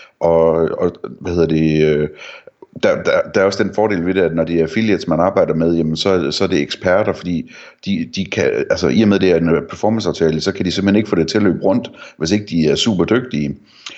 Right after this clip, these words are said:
Og derfor så, øh, så får man adgang til nogle eksperter, der kan køre de her ting,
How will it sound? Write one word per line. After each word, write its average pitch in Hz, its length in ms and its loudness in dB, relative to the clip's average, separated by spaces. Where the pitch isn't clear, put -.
Og 90 160 0
derfor 110 240 0
så, 110 360 4
øh, 78 380 0
så 113 140 -10
får 113 120 0
man 87 180 -2
adgang 98 260 -2
til 90 100 -8
nogle 82 180 2
eksperter, 98 400 -2
der 85 80 0
kan 82 120 -12
køre 104 180 -2
de 90 100 -8
her 92 120 0
ting, 98 340 -2